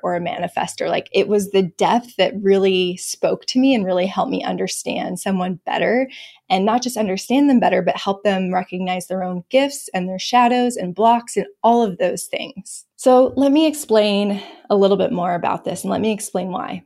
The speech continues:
So human design is called the science of differentiation. <laughs> This system, what I love about it so much is it literally shows you how you are one in a billion, right? You have a design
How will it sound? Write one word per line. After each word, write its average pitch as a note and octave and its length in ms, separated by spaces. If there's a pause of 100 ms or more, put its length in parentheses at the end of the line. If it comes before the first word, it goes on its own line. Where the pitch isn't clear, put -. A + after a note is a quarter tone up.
(140)
So G#3 540 (260)
human D4 340
design F#3+ 580
is F#3 160
called A3 440
the F#3 100
science F#3 500
of F#3+ 120
differentiation. - 1120
<laughs> - 80
This C#4+ 400
system, B3+ 460
what A3+ 120
I G3+ 120
love F#3 380
about A3 300
it A#3 120
so G#3 300
much G3 420
is G#3+ 140
it A3 180
literally C4+ 680
shows G3 440
you G#3 380 (280)
how G#3 200
you G3+ 260
are F#3 220
one G3+ 420
in C#4 120
a A#3 60
billion, F3 640 (180)
right? F#3+ 340
You A3 260
have C4 240
a C#4+ 60
design F#3+ 680